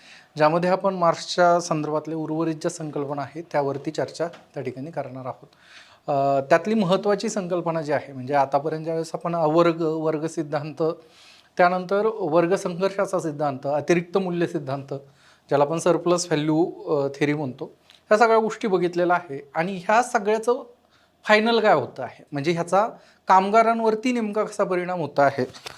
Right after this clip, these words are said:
होतो आहे, हे मार्क्सना त्याच्या एलिनेशनच्या कन्सेप्टमध्ये, परात्मभावाच्या संकल्पनेमध्ये त्या ठिकाणी सांगितलेलं आहे. मार्क्सच्या वेक-, मार्क्सच्या संदर्भामध्ये जे आकलन आपलं होतं आहे, त्यामध्ये मार्क्सला,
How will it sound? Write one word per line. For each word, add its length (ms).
होतो 300
आहे, 220
हे 360
मार्क्सना 520
त्याच्या 280
एलिनेशनच्या 720
कन्सेप्टमध्ये, 580
परात्मभावाच्या 1000
संकल्पनेमध्ये 840
त्या 160
ठिकाणी 340
सांगितलेलं 440
आहे. 180
मार्क्सच्या 480
वेक-, 800
मार्क्सच्या 440
संदर्भामध्ये 680
जे 100
आकलन 420
आपलं 240
होतं 280
आहे, 240
त्यामध्ये 340
मार्क्सला, 580